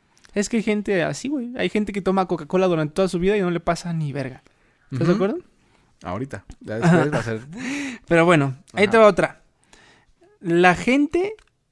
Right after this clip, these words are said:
Speaker 1: que pierde su tiempo en TikTok. Y no me refiero a toda la gente, todos perdemos tiempo en TikTok. Pero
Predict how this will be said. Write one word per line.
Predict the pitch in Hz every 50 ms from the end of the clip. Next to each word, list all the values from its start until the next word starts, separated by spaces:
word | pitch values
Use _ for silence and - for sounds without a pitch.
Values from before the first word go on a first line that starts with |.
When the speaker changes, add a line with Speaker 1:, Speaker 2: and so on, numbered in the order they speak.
| _ _ _ _ _
Speaker 1:
que | - 180 170
pierde | 165 - 190 202 214 220 220 240 247 240
su | - - 165
tiempo | 156 - - 196 214 226 220 - 254 277 - 427 - _ _ _ _ _ _ _ _ _ _ _ _ _ _ _ _ _ _ _ _ _ _ _ -
en | 165 160 160
TikTok. | 147 - 185 156 - - 143 - _
Y | 185 202
no | 226 262
me | 277 277
refiero | 254 208 233 226 220
a |
toda | 208 220 220
la | 208 196
gente, | 233 226 196 175 147
todos | 180 196 208 196
perdemos | - - 185 160 180 180 175 -
tiempo | 180 170 170 170
en | 165
TikTok. | 185 180 - 147 - _ _ _ _ _ _ _ -
Pero | 196 226 240 220 226 330 403 -